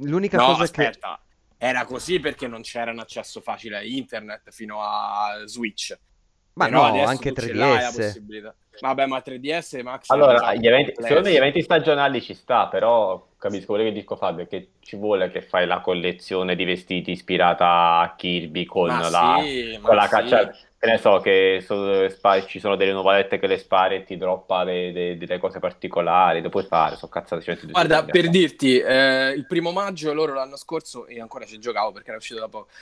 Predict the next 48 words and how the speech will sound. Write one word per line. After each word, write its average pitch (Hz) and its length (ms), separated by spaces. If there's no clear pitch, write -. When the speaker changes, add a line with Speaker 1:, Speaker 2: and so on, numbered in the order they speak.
Speaker 2:
avevano 147 260
organizzato 147 480
tipo 139 260
questa 139 600
gita 180 320
su 143 120
un'isola 147 520
che 127 100
c'era 123 260
un 123 100
labirinto 135 760
Speaker 1:
Sì. 123 80
Speaker 2:
e 120 40
se 127 140
arrivavi 123 300
alla 127 120
fine 135 180
ti 117 60
davano 120 200
una... 120 120
Quest'anno 170 280
era 135 160
uguale, 139 440
lo 127 80
stesso 180 320
labirinto, 151 640
la 127 60
stessa 170 380
isola, 135 400
la 127 40
stessa 143 380
gita, 131 260
cioè 123 160
non 110 120
la 107 100
puoi 107 140
fare 107 220
una 107 80
cosa, 104 160
cioè 110 180
il 113 60
labirinto 127 380
fallo 113 240
diverso, 110 420
stronzo. 107 540
Cioè 131 180
hai 131 80
venduto, 135 520